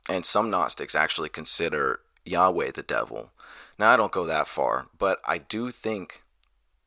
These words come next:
here's the thing. I think that it shows that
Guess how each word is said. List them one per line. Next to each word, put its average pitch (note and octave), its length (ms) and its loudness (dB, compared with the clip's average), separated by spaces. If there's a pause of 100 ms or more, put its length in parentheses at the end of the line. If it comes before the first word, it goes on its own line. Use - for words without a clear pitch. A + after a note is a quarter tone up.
(640)
here's G#2+ 240 -6
the G2 80 -4
thing. D#2 360 -8 (2250)
I G2 80 2
think A#2 240 -2
that G#2+ 160 4
it F2+ 100 -2
shows E2+ 600 0 (1040)
that E2 460 -4